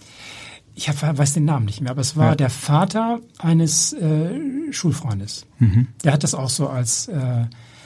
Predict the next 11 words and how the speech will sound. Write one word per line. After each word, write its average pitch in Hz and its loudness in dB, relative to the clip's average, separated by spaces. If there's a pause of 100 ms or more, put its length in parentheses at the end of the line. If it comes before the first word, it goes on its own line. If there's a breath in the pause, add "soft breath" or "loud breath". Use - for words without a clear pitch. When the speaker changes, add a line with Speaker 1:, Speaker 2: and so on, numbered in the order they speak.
(600 loud breath)
Speaker 1:
quasi 143 -2
ehrenamtlich 127 -4
gemacht 160 0
und 135 -2
nahm 143 6
uns 143 0
dann 143 4
auch 147 -2
irgendwie 143 0
alle 135 0
mit. 151 2